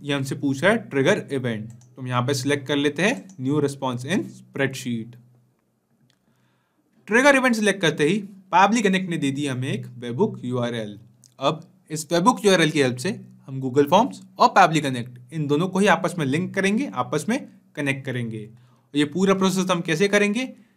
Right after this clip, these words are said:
ये पढ़ते हैं हम इसके नीचे दिए गए इंस्ट्रक्शंस पे। तो यहाँ पे पहली लाइन में लिखा है Google Form responses are collected in Google Sheets,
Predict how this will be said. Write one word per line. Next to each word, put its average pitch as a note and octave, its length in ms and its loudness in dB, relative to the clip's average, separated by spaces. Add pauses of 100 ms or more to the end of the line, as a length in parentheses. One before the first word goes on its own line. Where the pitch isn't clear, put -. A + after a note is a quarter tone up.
(180)
ये B3 100 2
पढ़ते F3 320 4
हैं E3+ 60 0
हम E3 60 -4
इसके - 220 -10
नीचे D3 260 -4
दिए C3+ 180 0
गए F#3+ 280 -2
इंस्ट्रक्शंस B2+ 520 -8
पे। A2 280 -12
तो - 1000 -18
यहाँ B2+ 120 -2
पे B2+ 120 -4
पहली C3+ 260 0
लाइन D#3+ 200 4
में E3 100 0
लिखा D#3+ 220 -2
है - 240 0 (420)
Google G#3 340 4
Form G#3 240 4
responses D3+ 480 -2
are C#3 140 4 (100)
collected B2+ 420 -2
in B2 100 -2
Google B2 260 -2
Sheets, G3 360 -2